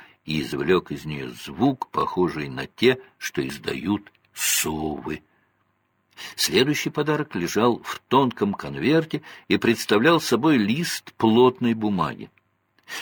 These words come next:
"Получили твои поздравления. Посылаем тебе рождественский подарок, дядя Вернон и тетя Петуния", было написано на листе. К бумаге скотчем была приклеена мелкая монетка.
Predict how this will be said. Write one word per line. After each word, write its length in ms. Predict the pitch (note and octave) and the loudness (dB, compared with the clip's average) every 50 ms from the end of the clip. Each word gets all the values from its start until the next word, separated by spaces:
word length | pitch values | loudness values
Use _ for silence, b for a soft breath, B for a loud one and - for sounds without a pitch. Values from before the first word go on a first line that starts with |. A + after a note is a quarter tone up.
| B B | B B
"Получили 640 | - G#2+ B2 C#3 B2+ - - E3 F3 F3+ F#3 F#3 F3+ | 2 4 6 6 4 4 4 4 4 6 6 6 4
твои 340 | F3 - - B2+ C3+ D3 | 6 6 6 6 6 4
поздравления. 1080 | D#3 D#3 - C#3 - C3 A#2 B2 C3+ C3 C3 B2+ C3+ C3 B2 G#2+ F#2+ E2+ D2+ C2 - - - _ _ _ | 2 0 0 -2 0 4 6 6 8 8 8 6 6 6 6 4 2 0 -2 -4 -8 -12 -18 _ _ _
Посылаем 760 | - A#2+ A#2+ - - B2 A2+ A2+ A#2 C3 D3+ D#3 D#3 D#3 D3+ | 2 2 2 4 4 6 6 8 8 8 6 6 4 2 -2
тебе 320 | C#3+ - D3 C#3+ D3+ D3+ D3 | 0 -2 0 4 6 6 8
рождественский 960 | C#3 C3+ C3+ A#2+ - F2+ G2+ C3 C#3 - - - A#2+ A#2+ - - - A2+ A2+ | 8 8 6 6 4 2 2 2 2 2 -2 -2 -2 -2 -2 -4 -2 -2 -2
подарок, 800 | A2 - - G#2 G2+ G2 G2+ G2+ F#2+ D#2 D#2 D2 - - - _ _ | -2 2 2 2 6 6 6 6 6 4 2 -2 -4 -14 -20 _ _
дядя 500 | - C2 C2 F#2+ G2+ G#2 F#2+ D2+ - D#2 | -16 -8 0 4 4 4 4 4 2 0
Вернон 680 | C#2+ C2 C2+ F2+ A#2 C#3 D#3 D#3 D#3+ E3+ F3 F3+ F#3 F#3 b b b b b b _ | 0 2 4 6 8 8 8 6 4 2 0 0 -2 -2 b b b b b b _
и 200 | - A2+ A2+ - - _ | 0 0 0 0 -4 _
тетя 420 | - - G#2+ A2+ A2+ - - A#2 G#2+ | 2 4 6 6 6 4 2 0 0
Петуния", 800 | - _ G#2 G2 - _ - A#2 G#2+ F2+ D#2 D#2+ D#2+ D#2+ D#2+ D#2 B B B B B B | 0 _ -4 -4 -4 _ 0 0 2 2 2 0 0 0 -2 -4 B B B B B B
было 280 | - F#2+ G2 E2 D2+ | 0 2 2 2 2
написано 540 | C#2+ C#2+ C#2+ - - G#2+ - - - A#2+ A#2+ | -2 -4 -8 -6 -6 -8 -8 -8 -8 -8 -8
на 120 | A#2+ G#2+ | -6 -8
листе. 420 | D#2+ D#2 E2 - - - C2+ C2+ - _ _ _ _ _ _ _ _ _ _ _ _ _ _ _ _ _ _ _ _ _ _ _ | -8 -8 -10 -10 -6 -6 -6 -6 -6 _ _ _ _ _ _ _ _ _ _ _ _ _ _ _ _ _ _ _ _ _ _ _
К 180 | - E2 E2 F2 | -14 -10 -8 -2
бумаге 580 | F#2 A#2+ B2 B2 B2+ A#2+ A2+ A2 F#2 D#2+ F2+ E2+ | 2 4 4 6 6 6 4 4 4 4 2 2
скотчем 800 | - - - - - C#3+ D#3+ D#3 - - - - E3+ F3 D#3 | 2 -4 -4 4 4 4 4 4 -2 0 0 2 2 2 4
была 380 | B2 A#2 A2 A2 A2+ A2+ A2 G#2 | 6 6 8 8 8 6 6 4
приклеена 800 | - - G2 G#2+ G2+ - - G2+ A2+ B2 C3 C3 C3+ C#3 C#3 | 2 2 0 0 0 0 0 4 6 6 6 4 2 0 0
мелкая 560 | C#3+ C#3 A2+ G#2 G#2+ G#2+ G#2+ G#2+ - A#2 A#2+ A#2+ | 0 2 2 4 4 4 2 2 2 2 4 4
монетка. 600 | A#2+ A#2 G#2+ F#2+ F2 E2 - - - - F#2+ F#2 | 4 2 2 2 0 0 -2 0 2 2 2 2